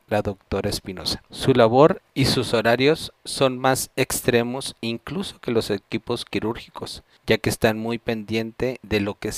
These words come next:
va a ser el trasplante, desde mucho tiempo antes, durante el desarrollo de la cirugía y después de la misma. Además, son muchos registros y datos que se deben de reportar a las distintas organizaciones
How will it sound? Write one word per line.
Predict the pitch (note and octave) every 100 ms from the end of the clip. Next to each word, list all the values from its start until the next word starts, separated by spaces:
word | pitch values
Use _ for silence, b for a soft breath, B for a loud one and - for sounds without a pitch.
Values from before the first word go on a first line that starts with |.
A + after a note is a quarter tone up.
| -
va | G#2 -
a | G2+ G2+
ser | G2+ -
el | G#2
trasplante, | - F#2+ - - F2 F2 - - _
desde | G#2 G2+ G2
mucho | G#2 A#2 C3+
tiempo | - B2 A2+ - A2+
antes, | C3 C#3+ - G3 - -
durante | - A#2 A2 G#2 -
el | G2
desarrollo | G2+ - F#2+ G2 A2 G#2+ A#2
de | A2
la | G#2+
cirugía | G2+ F#2 - B2 D3 E3 -
y | A2+
después | G#2 G2+ - - C#3+ F#3 -
de | A2+
la | F2
misma. | E2+ - - -
Además, | G#2+ G#2 G2+ G#2+ C#3+ F#3 - - _ _
son | - - C3 B2 - A#2+
muchos | C3 G3 G#3 - D#3
registros | C3 - B2 B2 - D3 -
y | A#2
datos | G#2+ G#2 - C3+ -
que | -
se | - G2+
deben | G2 G#2 A#2+
de | A#2+
reportar | A2+ - G2 - G2+ G#2+ - -
a | A#2
las | A2+ A2
distintas | A2 - - B2 B2 - C#3+ - - -
organizaciones | B2 G#2+ G#2+ - G#2+ - A#2+ B2+ D3+ D#3+